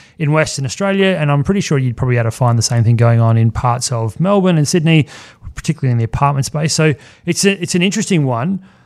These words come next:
The question, therefore, back to you getting to this is, does it buy votes? Does it actually work? I mean, it, it doesn't matter now because it's been summed out, but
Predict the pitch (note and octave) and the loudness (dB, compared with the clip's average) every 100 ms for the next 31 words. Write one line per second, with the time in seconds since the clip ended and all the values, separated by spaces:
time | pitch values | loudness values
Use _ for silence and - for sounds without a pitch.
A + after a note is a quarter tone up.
0 | _ D3 C#3+ F#3 - D#3 C#3+ C3+ B2 B2+ | _ -2 0 0 0 -2 0 -2 -4 -6
1 | - C#3 A#2+ B2 B2 A#2+ B2 - B2+ - | -4 -2 0 0 0 0 0 2 0 -2
2 | - _ - B2+ A2 C#3 B2+ C#3+ A3 - | -10 _ -6 -6 0 0 2 0 -2 -8
3 | - C3+ C#3 D3 - C3 B2+ C#3+ D3+ E3 | -4 -2 0 0 -2 0 2 0 2 2
4 | D#3+ E3+ E3 C#3+ - - _ _ D3 A2 | 2 0 -4 -8 -14 -20 _ _ -6 -2
5 | B2+ E3+ A#2+ G#2+ B2 A#2 A2+ B2+ B2 C#3 | -2 -2 -2 -4 -2 -2 -2 -2 0 0
6 | A#2+ B2+ A2+ A2+ C3+ C3 | 2 0 -2 -2 -2 -2